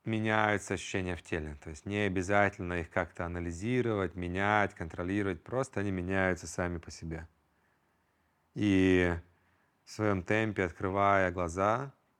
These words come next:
замечая вокруг людей, лица, какие-то там предметы, но оставаясь частью внимания в этих ощущениях, в этом состоянии,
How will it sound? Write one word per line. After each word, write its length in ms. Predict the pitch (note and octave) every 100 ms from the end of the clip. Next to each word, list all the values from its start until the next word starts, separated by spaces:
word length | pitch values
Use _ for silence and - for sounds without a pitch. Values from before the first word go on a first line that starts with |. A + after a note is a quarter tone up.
| _ _ _ _ _ -
замечая 680 | G2 F#2+ E2+ G#2 G2+ G2
вокруг 480 | F2+ E2+ G2+ G2+ -
людей, 640 | E2+ E2+ F#2+ A2 B2 B2+ G#2+
лица, 880 | F#2 G2+ A2+ A2+ - G2+ F#2+ F#2 E2+ _ _ _ _ _ _
какие-то 460 | - F#2+ F#2+ F2 F2
там 240 | E2 E2
предметы, 1080 | D#2 F2 E2+ G2 A2+ A#2 A2+ - G#2 F#2+ F2 - _ _ _ _ -
но 120 | A#2
оставаясь 500 | A2 - G#2 C3 A#2
частью 460 | - A2+ G#2+ - F#2+
внимания 580 | F#2+ G2+ G2+ F#2+ F2 E2+
в 60 |
этих 320 | F#2+ F#2 D#2+ - _ -
ощущениях, 760 | - - - A2+ C#3+ E3 D#3 A2+
в 40 |
этом 180 | G#2+ A#2
состоянии, 840 | G2 - F#2 G2 A#2+ D3 D3+ D3+